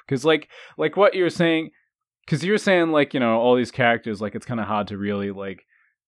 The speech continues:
uh, appreciate any one of them particularly. They all kinda, like, take focus away from each other. It's a bit messy.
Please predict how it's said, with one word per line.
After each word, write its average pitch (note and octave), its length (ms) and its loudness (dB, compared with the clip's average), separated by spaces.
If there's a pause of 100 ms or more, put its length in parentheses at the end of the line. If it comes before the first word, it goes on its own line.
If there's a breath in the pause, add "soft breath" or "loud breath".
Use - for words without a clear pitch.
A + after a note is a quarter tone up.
(160)
uh, F#2+ 180 -8
appreciate G#2 600 -4
any G2+ 200 -4
one G2 200 -6
of G2 120 -6
them F#2 120 -6 (120)
particularly. F#2 540 -12
They F#2 100 -12
all F2+ 120 -8
kinda, F2 320 -14 (340)
like, F2+ 280 -14 (640)
take G#2 200 -6
focus G2+ 300 -6
away F#2+ 220 -6
from F#2 160 -10
each F2 180 -14
other. E2+ 380 -12
It's - 200 -14
a - 40 -14
bit D#2 180 -12
messy. E2+ 540 -14